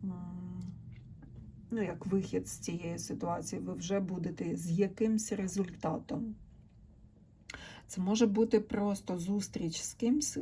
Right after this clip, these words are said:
кого ви хотіли побачити, ем, собі там щось планували, малювали, і вже, вже воно, ну, відбудеться.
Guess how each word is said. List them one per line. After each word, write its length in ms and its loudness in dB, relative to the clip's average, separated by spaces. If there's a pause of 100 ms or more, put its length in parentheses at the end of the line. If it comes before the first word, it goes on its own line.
(120)
кого 280 0
ви 120 2
хотіли 640 2
побачити, 920 -2 (640)
ем, 1000 0
собі 340 0
там 220 2
щось 400 -2
планували, 800 2
малювали, 800 0 (540)
і 80 0
вже, 480 0
вже 360 2
воно, 460 0 (680)
ну, 180 -2
відбудеться. 840 -2